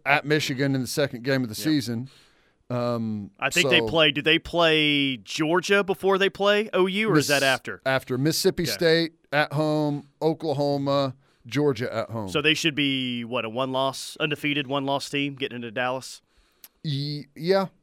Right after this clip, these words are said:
Speaker 2: I, I think they'll probably go up to Ann Arbor and lose, but n-, long time to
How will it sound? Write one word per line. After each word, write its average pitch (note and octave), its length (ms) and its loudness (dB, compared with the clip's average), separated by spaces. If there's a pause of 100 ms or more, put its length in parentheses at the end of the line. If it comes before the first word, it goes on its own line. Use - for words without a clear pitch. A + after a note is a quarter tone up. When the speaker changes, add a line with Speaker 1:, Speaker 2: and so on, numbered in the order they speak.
(400)
Speaker 2:
I, D3 220 6
I D#3 160 8
think D#3+ 180 -2
they'll C#3+ 80 0
probably C3+ 340 -2
go B2+ 140 -2
up A#2+ 80 -8
to C3+ 100 -6
Ann C3 140 -4
Arbor B2 300 -4
and A#2 120 -8
lose, B2 360 -4
but A#2 280 -4 (180)
n-, D3 180 -10
long C#3+ 280 -2
time B2+ 340 -4
to A2 180 -6